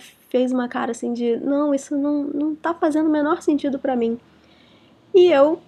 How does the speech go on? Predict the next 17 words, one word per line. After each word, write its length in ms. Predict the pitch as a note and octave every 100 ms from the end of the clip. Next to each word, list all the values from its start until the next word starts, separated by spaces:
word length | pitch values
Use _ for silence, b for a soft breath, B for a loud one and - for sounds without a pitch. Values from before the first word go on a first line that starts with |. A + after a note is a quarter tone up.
| _ _ -
falei, 300 | - F4+ A#3
"Ok, 500 | A#3+ - A4 D4 C4 -
então 340 | C4+ B3+ A3+
vou 140 | A3 A3+ - _ _ _ _ _ _
fechar 300 | - B3+ C4
isso 100 | -
aqui 260 | C4 D#4 D4
e 40 |
fazer 340 | D4+ C#4+ C4+ B3
outro." 320 | D#3+ - -
E 280 | - D4 D4+
fluiu, 720 | D4+ G4 F#4+ B3+ A#3+ D4 D#4+ - _ _ - - -
é, 540 | G3+ F#3+ F#3+ F3 E3 - -
dali 300 | F#3 G#3 G#3
pra 160 | G3+ G3+
frente, 880 | - F3+ F#3 F#3+ - G3 F3+ E3 F3+ _ b b b b _ _
tudo 560 | - G#3+ G#3+ A3+ G3 F#3